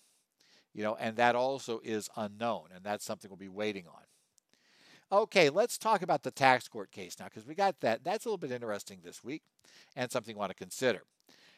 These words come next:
This is the case of Gregory versus Commissioner, Tax Court Memorandum Decision twenty twenty-one one fifteen.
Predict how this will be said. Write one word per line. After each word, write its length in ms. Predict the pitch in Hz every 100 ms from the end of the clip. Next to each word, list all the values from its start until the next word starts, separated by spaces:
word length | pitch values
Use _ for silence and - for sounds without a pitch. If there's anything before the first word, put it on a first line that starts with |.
| _
This 240 | 113 170 214
is 100 | 233
the 100 | 226
case 320 | 175 160 -
of 160 | 120 95
Gregory 400 | 117 139 180 175
versus 360 | 143 156 160
Commissioner, 440 | - 123 104 107 107
Tax 260 | 120 131
Court 120 | 165
Memorandum 360 | 147 135 135 135
Decision 400 | 120 - 104 110
twenty 340 | - 117 135 170
twenty-one 720 | 160 170 165 127 117 117 117 _ _ _ _
one 360 | 92 127 160
fifteen. 600 | - 170 - 110 85 92